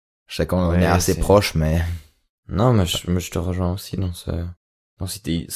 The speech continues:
Speaker 2: dans cette idée-là.
Speaker 1: Hmm.
Speaker 2: Je pense aussi.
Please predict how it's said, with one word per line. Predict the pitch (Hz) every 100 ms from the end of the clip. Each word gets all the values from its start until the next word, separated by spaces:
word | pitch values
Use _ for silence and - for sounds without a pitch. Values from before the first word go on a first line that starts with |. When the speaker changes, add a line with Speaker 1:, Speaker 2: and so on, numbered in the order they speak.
| - -
Speaker 2:
dans | 92
cette | 90 - -
idée-là. | 104 107 113 101 - _ -
Speaker 1:
Hmm. | 87 - _ _ _ _ _
Speaker 2:
Je | -
pense | 90 90
aussi. | 90 90